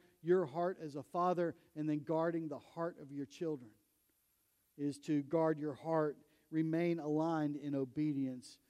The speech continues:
to the Word of God. So God wants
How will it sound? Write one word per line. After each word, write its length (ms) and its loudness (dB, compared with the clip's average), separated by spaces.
to 80 -6
the 80 0
Word 240 -2
of 120 -8
God. 120 -8
So 100 -8
God 360 -2
wants 500 -4